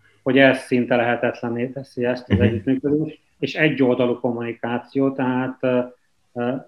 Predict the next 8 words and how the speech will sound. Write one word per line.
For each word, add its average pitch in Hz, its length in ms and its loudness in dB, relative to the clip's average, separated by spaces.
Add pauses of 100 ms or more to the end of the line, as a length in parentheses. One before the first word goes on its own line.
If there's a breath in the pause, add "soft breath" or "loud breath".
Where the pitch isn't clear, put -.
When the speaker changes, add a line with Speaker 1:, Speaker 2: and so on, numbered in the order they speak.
(120)
Speaker 1:
javaslatokat 131 760 2
fogalmazunk 123 680 0
meg, 120 380 -4
ö, 120 360 -2
szakanyagokat, 123 880 0
ö, 123 220 0 (460 soft breath)
ö, 127 200 0
szállítunk, 131 760 0